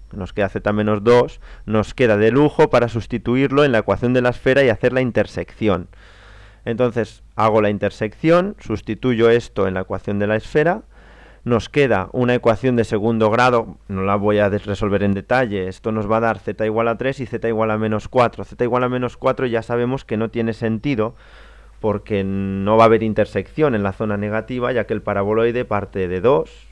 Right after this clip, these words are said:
hacia arriba. Por lo tanto, lo que tiene sentido es esta solución, que es z igual a tres.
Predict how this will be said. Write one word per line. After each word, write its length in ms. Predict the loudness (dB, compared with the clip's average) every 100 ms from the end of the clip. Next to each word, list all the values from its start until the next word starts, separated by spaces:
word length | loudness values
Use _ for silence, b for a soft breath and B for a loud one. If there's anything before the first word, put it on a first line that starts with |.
| -20 -14
hacia 300 | -12 -8 -6
arriba. 360 | -4 -4 -4 -8 -16 -20 b b b b b
Por 140 | -4
lo 140 | -2
tanto, 280 | 0 0 0
lo 120 | 0
que 100 | 0
tiene 200 | -2 -4 -4
sentido 340 | -4 -4 -4
es 80 | -4
esta 220 | -6 -8
solución, 460 | -6 -6 -4 -6 -8
que 80 |
es 100 | -12
z 200 | -12 -8
igual 240 | -8 -8 -10
a 80 | -4
tres. 480 | -2 -2 -6 -20